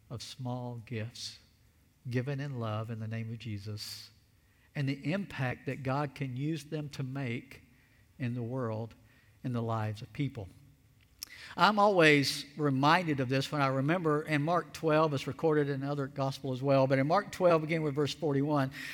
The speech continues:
Jesus is teaching his disciples about how to live out life that's pleasing to God. And he took them to outside the synagogue to a place where the offerings were being given.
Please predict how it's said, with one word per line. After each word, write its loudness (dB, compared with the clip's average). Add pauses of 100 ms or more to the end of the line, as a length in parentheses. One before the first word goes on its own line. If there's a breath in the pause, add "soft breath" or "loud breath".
(360 loud breath)
Jesus 2
is -2
teaching -4
his 0
disciples -2
about 0
how 2
to 0
live 2
out 2
life 2
that's -8
pleasing -6
to -4
God. 4 (300 loud breath)
And 4
he 2
took 2
them 2
to 4 (200 loud breath)
outside 8 (180)
the 2
synagogue 4 (600 loud breath)
to 8
a 8
place 4
where 2
the 0
offerings 2
were -2
being 2
given. -2